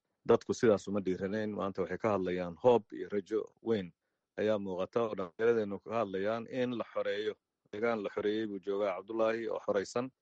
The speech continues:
Een, caasimaddii dowlad goboleedka Hirshabelle uu joogaa. Een, wuxuu rajaynayaa in deegaamada kale, een, maaragtay sidii loo xoreeyey deegaamadan in loo xoreeyo. Marka Cabdullaahi aad iyo aad buu u mahadsan yahay. Runtii wax hortaagan ma jiraan. Fayska labaad,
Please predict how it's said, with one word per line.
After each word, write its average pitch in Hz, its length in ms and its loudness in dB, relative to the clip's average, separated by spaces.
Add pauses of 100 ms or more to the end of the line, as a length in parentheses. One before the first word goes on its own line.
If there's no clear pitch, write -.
(320)
Een, 92 340 -2
caasimaddii 104 680 -4
dowlad 98 380 2
goboleedka 101 440 2
Hirshabelle 104 460 2
uu 95 80 -4
joogaa. 104 360 2 (400)
Een, 95 400 4
wuxuu 120 400 2
rajaynayaa 113 840 2
in 117 300 -4
deegaamada 107 540 0
kale, 98 400 -4
een, 95 400 -6
maaragtay 95 440 -8
sidii 104 440 0 (240)
loo 120 120 8
xoreeyey 101 460 0
deegaamadan 101 640 -2
in 110 100 -18
loo 101 180 -2
xoreeyo. 85 320 -6
Marka 113 240 -4
Cabdullaahi 127 340 2
aad 123 80 2
iyo 123 120 4
aad 113 120 0
buu 127 100 -6
u 127 40 -6
mahadsan 117 320 -6
yahay. 120 240 -6 (520)
Runtii 127 220 0
wax 127 100 2
hortaagan 113 480 2
ma 113 80 -2
jiraan. 123 440 -2 (260)
Fayska 120 300 0
labaad, 107 340 2